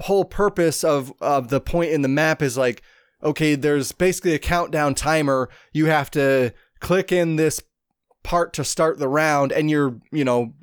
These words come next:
and in the fiction, stealing the data, but it's basically a timer. Um, and the harder enemies come, the longer you are going down in the timer. But, um, like,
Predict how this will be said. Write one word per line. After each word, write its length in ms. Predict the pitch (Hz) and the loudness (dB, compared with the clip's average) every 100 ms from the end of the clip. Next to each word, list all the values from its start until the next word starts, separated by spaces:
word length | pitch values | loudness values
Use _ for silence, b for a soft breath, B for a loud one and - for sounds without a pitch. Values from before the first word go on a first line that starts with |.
| - - | -12 -4
and 180 | 147 | -2
in 140 | 170 180 | 0 0
the 80 | 143 | 0
fiction, 380 | 180 160 151 | -2 0 0
stealing 520 | 139 - 180 170 151 139 | 0 0 2 2 0 -2
the 80 | 131 | 0
data, 440 | 147 139 123 117 b b b | 0 0 0 -2 b b b
but 100 | - | -4
it's 100 | 160 139 | -4 0
basically 380 | 190 170 160 139 | 0 0 0 0
a 40 | |
timer. 560 | - 160 147 123 113 107 b b b - | 0 0 0 0 -2 -6 b b b -2
Um, 500 | 120 110 107 107 110 _ _ _ | 0 0 -2 -4 -12 _ _ _
and 520 | 156 139 135 131 117 - | -2 0 0 -2 -6 -2
the 140 | 147 | -2
harder 320 | 127 170 151 | 2 0 2
enemies 380 | 143 143 139 131 | 0 0 0 -2
come, 260 | - 151 139 | -2 -2 0
the 200 | 135 139 | 0 0
longer 360 | 135 139 139 127 | 0 0 -2 -2
you 240 | 131 131 | 0 2
are 180 | 123 123 | 2 0
going 360 | 117 135 131 123 | 0 -2 0 0
down 220 | 123 123 | -2 -2
in 60 | 117 | -6
the 60 | |
timer. 440 | - 139 131 113 110 B B B - | -4 -2 0 -2 -4 B B B -4
But, 280 | 151 139 - - | -2 -2 -6 -6
um, 420 | 131 117 113 117 - _ _ _ | -4 -2 -4 -6 -12 _ _ _
like, 240 | 135 135 | -2 -2